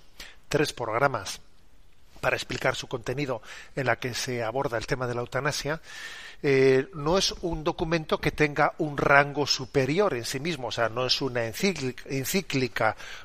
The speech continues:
no es una instrucción doctrinal, no, tiene un rango, en cuanto a documento, tiene un rango inferior, ¿eh? Es sencillamente una carta,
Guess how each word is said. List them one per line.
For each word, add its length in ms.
no 200
es 300
una 140
instrucción 600
doctrinal, 720
no, 160
tiene 200
un 120
rango, 600
en 160
cuanto 440
a 60
documento, 720
tiene 200
un 120
rango 480
inferior, 720
¿eh? 140
Es 100
sencillamente 420
una 240
carta, 540